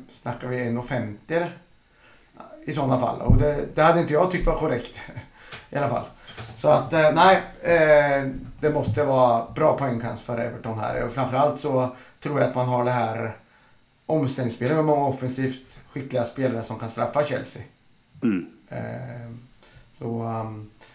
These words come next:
Speaker 1: kanske man ska, kan titta på överspel annars här om man av någon anledning tror mer på Chelsea än vad vi gör.
Speaker 2: Mm, precis. Ja, det är ju ett väldigt mål-, målglatt Everton för dagen som,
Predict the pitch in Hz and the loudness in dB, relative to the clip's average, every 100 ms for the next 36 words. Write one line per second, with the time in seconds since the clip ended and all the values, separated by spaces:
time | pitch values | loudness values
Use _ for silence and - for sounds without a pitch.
0 | _ 143 135 147 147 147 143 143 - 147 | _ -6 -6 -2 -2 -2 -4 -6 -6 -6
1 | 143 131 127 123 123 117 117 - - - | -6 -6 -6 -2 0 0 -4 -16 -20 -20
2 | - - - - _ _ - 135 107 104 | -20 -20 -20 -20 _ _ -2 2 2 0
3 | 104 - 127 127 131 127 - - 160 135 | -8 -6 -2 0 -2 -4 -10 -2 0 2
4 | 117 120 117 117 123 120 120 117 117 117 | 0 -2 -2 0 2 0 0 0 0 -2
5 | 113 110 113 117 107 - - - - - | -4 -8 -10 -10 -12 -14 -18 -20 -20 -20
6 | - - - 135 123 113 131 120 110 117 | -20 -20 -6 -2 -2 -4 -6 -6 -6 -8
7 | 120 131 - - _ _ _ - - - | -6 -6 -8 -14 _ _ _ -20 -14 -2
8 | 107 117 110 104 117 95 - 110 127 120 | 2 2 2 0 2 0 0 2 4 4
9 | 135 143 123 104 98 - 104 95 92 92 | 4 2 2 2 2 2 2 4 2 0
10 | - 107 95 107 123 - 113 98 95 98 | 0 0 0 2 0 2 0 0 0 0
11 | 95 98 101 90 87 85 - 101 95 | 0 2 2 2 0 -4 -2 0 0